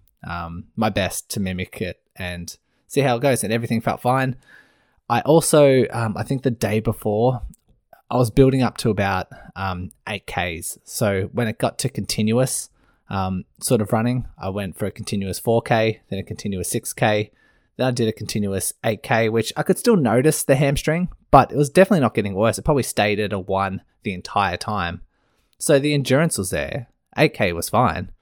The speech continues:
Um, and it was no worse afterwards. So it kind of gave myself a little bit of permission to start playing basketball again. And so, <clears throat> yes, game day turned up. I was going to do those nerve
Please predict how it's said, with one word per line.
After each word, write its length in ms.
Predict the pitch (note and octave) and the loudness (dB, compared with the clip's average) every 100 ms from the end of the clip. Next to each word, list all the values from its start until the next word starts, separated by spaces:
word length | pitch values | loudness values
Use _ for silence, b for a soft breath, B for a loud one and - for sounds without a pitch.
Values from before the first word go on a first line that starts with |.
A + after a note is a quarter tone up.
| _ _ - | _ _ -4
Um, 420 | F#2 F#2 F2+ F#2 - | 0 0 -2 -6 -4
and 100 | A2 | -2
it 40 | |
was 80 | G#2 | 0
no 140 | B2+ | 0
worse 260 | F#2+ F#2+ - | 2 0 2
afterwards. 640 | A2+ - F#2 D#2 A2 - C#3 | 0 0 -4 -4 -6 -10 -2
So 120 | - | 2
it 160 | A2 A2 | 2 0
kind 300 | - C#3+ D3 | 0 2 2
of 180 | B2+ A#2 _ _ - | -2 -4 _ _ 0
gave 200 | A#2 A2+ | 2 2
myself 360 | G#2+ A2+ G#2 | 0 0 -2
a 40 | F#2+ | 0
little 220 | A2 C3+ | 2 4
bit 140 | C3 | 4
of 80 | B2+ | 4
permission 420 | A#2 A2+ - A2 | 2 2 2 -2
to 140 | G#2+ G2+ | -2 -2
start 260 | - F#2+ | 0 0
playing 200 | - G2 | 0 -2
basketball 480 | F#2+ F#2+ - G2+ G2 | 0 -2 -4 -6 -4
again. 340 | F#2+ G2 G2 - b b b b b b | -2 -2 -4 -8 b b b b b b
And 140 | G#2+ G#2+ | -4 0
so, 340 | A#2 G2+ G2 - | 2 2 0 0
<clears throat> 260 | C3 B2+ - | 0 0 2
yes, 280 | D3+ D3+ - | 2 2 -2
game 320 | - A2 A2+ | -2 0 2
day 280 | G#2+ G#2 G#2 - | 2 0 -2 -4
turned 240 | A#2+ G2+ | -2 2
up. 320 | A2+ - _ B B B B _ | 2 0 _ B B B B _
I 80 | A#2+ | -2
was 300 | A#2+ B2 - - - | 0 0 -2 -4 6
going 280 | C#3+ E3+ | 6 6
to 100 | - | 0
do 260 | C3+ C3 A#2+ | -2 0 2
those 280 | A2+ A2+ A2+ | 2 0 2
nerve 460 | A2 A2 A2 G#2 | 2 2 2 -2